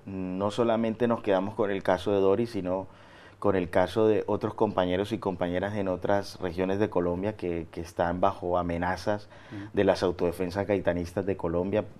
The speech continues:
Speaker 1: Hace poco recibimos también una comunicación de que estas autodefensas gaitanistas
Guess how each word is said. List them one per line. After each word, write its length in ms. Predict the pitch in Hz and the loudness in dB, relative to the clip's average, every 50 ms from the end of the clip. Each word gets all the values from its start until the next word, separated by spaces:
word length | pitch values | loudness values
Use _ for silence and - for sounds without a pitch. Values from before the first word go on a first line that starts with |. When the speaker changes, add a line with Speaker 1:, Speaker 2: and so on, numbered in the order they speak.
| - - - | -20 -4 -2
Speaker 1:
Hace 300 | 90 92 90 - - 98 | -2 -2 0 -2 -4 -4
poco 500 | - - 120 117 - - - 107 101 - - - - - - - - - - - | 8 10 10 10 10 8 0 0 0 0 -6 -20 -20 -20 -20 -18 -16 -16 -10 -2
recibimos 600 | 92 95 95 - 98 90 90 92 101 107 110 - | 0 0 0 0 -2 -2 0 0 0 -2 -2 0
también 380 | - 104 95 92 87 95 95 98 | 0 0 0 2 2 2 2 2
una 260 | 101 107 107 104 98 | 2 0 0 0 0
comunicación 760 | - 107 104 98 95 92 85 - 87 85 - 95 98 95 101 | 0 -2 -2 0 -2 -2 -2 -2 -2 -2 0 0 0 0 2
de 120 | 98 104 98 | 0 -2 -2
que 240 | - 98 92 85 85 - - - - - - - - - | -2 -4 -4 -4 -6 -10 -16 -20 -20 -20 -20 -20 -4 -4
estas 320 | 113 107 - 117 110 - | -4 -2 0 -2 0 0
autodefensas 680 | 113 104 95 - 101 92 87 - 98 92 87 101 101 | 0 -2 0 0 0 0 0 0 -4 -4 -2 -2 0
gaitanistas 760 | 98 104 104 90 - 90 90 92 95 - - - 107 104 - | 2 0 0 2 0 0 0 -2 -6 -6 -2 -4 -4 -4 -4